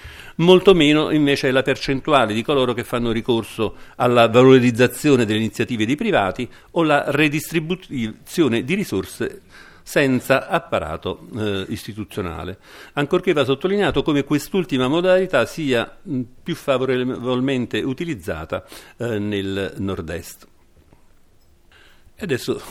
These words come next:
<laughs> troviamo una statistica interessante anche per i temi di questo convegno. Tra i soggetti coinvolti nell'attuazione delle politiche sociali, il settantatré per cento degli intervistati dichiara di fare ricorso spesso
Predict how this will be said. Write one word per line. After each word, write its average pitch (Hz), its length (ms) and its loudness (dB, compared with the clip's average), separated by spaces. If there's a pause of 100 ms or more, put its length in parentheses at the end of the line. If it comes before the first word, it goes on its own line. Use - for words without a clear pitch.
<laughs> - 220 -8
troviamo 139 340 0
una 127 140 4
statistica 131 480 -2
interessante 117 560 -4
anche 110 260 -4
per 101 160 -2
i 104 60 -2
temi 101 420 -2
di 104 140 -6
questo 98 320 -8
convegno. 87 800 -8 (320)
Tra 208 100 0
i 233 80 2
soggetti 175 400 2
coinvolti 139 440 2
nell'attuazione 127 560 -2
delle 107 160 -2
politiche 113 340 -6
sociali, 131 520 -4 (920)
il 156 340 2
settantatré 165 560 2
per - 180 2
cento 135 300 2
degli 120 160 0
intervistati 143 800 -2
dichiara 139 400 2
di 120 120 0
fare 139 640 0
ricorso 139 600 0
spesso - 720 2